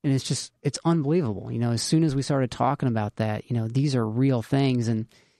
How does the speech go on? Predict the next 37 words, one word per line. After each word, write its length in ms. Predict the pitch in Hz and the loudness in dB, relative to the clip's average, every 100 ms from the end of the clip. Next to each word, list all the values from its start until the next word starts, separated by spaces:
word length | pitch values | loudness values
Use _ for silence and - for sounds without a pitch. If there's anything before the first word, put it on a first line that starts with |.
| _ - | _ -2
you 100 | 123 | 0
know, 80 | |
they 160 | 120 147 | 2 -2
can't, 340 | - 165 - - | 2 -2 -2 -6
people 220 | - 175 | -2 0
just 160 | 156 - | 0 0
can't 220 | 160 - | -2 -2
shoulder 480 | - 170 160 147 120 | -2 0 2 0 0
these 200 | 117 113 | -2 0
losses. 640 | 113 127 - 98 92 - - | 0 -2 -2 -8 -8 -8 -6
And 140 | 123 | -4
so 200 | - 139 | 0 2
this 240 | 139 160 | 2 2
is 180 | 165 - | 0 0
why 220 | 135 131 | 0 2
we 160 | 131 131 | 2 2
need, 200 | 131 123 | 2 2
again, 400 | 107 117 180 107 | 0 2 2 0
I 200 | 104 123 | -2 -4
could 160 | 123 117 | -4 -2
keep 200 | 143 - | -2 0
harping 300 | 165 180 120 | 0 0 -4
on 60 | 104 | -4
it. 60 | |
This 140 | 113 - | -6 -4
is 60 | |
why 160 | 135 139 | -2 0
we 100 | 151 | 2
need 140 | 165 | 2
a 60 | 147 | 2
representative 680 | 127 127 160 156 123 120 | 2 2 2 2 2 0
that's 140 | 117 117 | 0 -2
gonna 200 | 117 113 | -2 0
go 120 | 113 | 0
represent 540 | 107 117 123 117 113 | 0 0 0 0 0
our 160 | 110 131 | 0 2
district. 500 | 156 131 - 123 | 2 0 0 -2